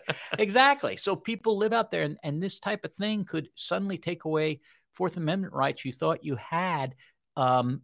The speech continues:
Speaker 2: whe-, whe-, when you have no idea that you, what you were engaging in. I mean, why not chickens? Right? Chickens. And, you know, there's all kinds of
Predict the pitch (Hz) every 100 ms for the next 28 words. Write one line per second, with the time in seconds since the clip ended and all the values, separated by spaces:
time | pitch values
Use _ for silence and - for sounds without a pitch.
0 | - 147 156 - 190 - 190 185 185 175
1 | 160 165 147 151 196 190 190 220 226 214
2 | 156 - 143 147 - 135 160 180 170 131
3 | 127 175 - 135 101 104 127 _ _ 202
4 | 220 240 240 233 - 233 233 175 - -
5 | _ - 226 - _ _ - 202 - _
6 | _ 160 - - _ 139 - _ _ _
7 | _ - 156 139 139 175 - - 247 -